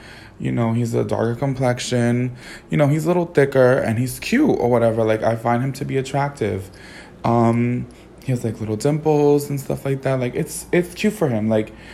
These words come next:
he's, he's a vibe, and I live for the vibe, and the vibe is cute. So, he tells me he's gonna meet me up,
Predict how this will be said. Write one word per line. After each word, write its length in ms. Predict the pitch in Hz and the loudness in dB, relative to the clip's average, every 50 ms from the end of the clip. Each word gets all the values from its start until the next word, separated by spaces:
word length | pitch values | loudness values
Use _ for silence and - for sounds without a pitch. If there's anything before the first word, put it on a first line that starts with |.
| - - - - | -20 -20 -20 -6
he's, 400 | - 156 151 160 165 160 - - | -2 0 2 2 2 0 0 0
he's 180 | 175 165 156 | 0 0 0
a 60 | 170 160 | 0 2
vibe, 480 | 151 170 165 156 127 104 98 98 104 | 4 4 4 4 4 2 0 0 -2
and 120 | 101 101 104 | -2 0 0
I 280 | 107 - - 107 113 | 0 0 0 0 0
live 240 | 117 123 127 131 127 | 0 0 -2 -2 -2
for 100 | - 135 | -2 -4
the 140 | 135 143 143 | -2 -2 -2
vibe, 480 | 135 123 117 110 104 104 104 107 - | 0 0 0 2 0 0 0 -2 -2
and 120 | - 104 104 | -2 -4 -4
the 60 | 98 | -2
vibe 240 | 101 101 98 98 104 | -2 -2 -2 -2 -2
is 160 | 107 104 - | -6 -8 -8
cute. 340 | - - 147 113 101 - - - - - - - - - - - - - - - - - - - - - - - - | -2 0 0 2 0 0 -6 -12 -18 -20 -20 -20 -20 -20 -20 -20 -20 -20 -20 -20 -20 -20 -20 -16 -14 -14 -14 -14 -14
So, 640 | - - - - 147 156 165 151 117 104 101 101 104 - - - - - - - - - - - - - - - - - - - - - - | -14 -12 0 2 4 4 6 4 2 2 -2 -6 -10 -14 -20 -20 -20 -20 -20 -20 -20 -20 -20 -20 -20 -20 -20 -20 -20 -20 -20 -20 -20 -20 -20
he 160 | - - 156 | -6 -4 -4
tells 320 | 151 156 175 175 165 160 143 | -4 -2 -2 -2 -2 0 -2
me 200 | 131 127 123 117 | -2 -2 -2 -4
he's 100 | 117 113 | -4 -4
gonna 120 | 117 110 | -2 -2
meet 200 | 110 117 - 110 | -2 -4 -4 -2
me 120 | 107 107 | -2 -2
up, 200 | 104 107 110 - | -2 -2 -4 -6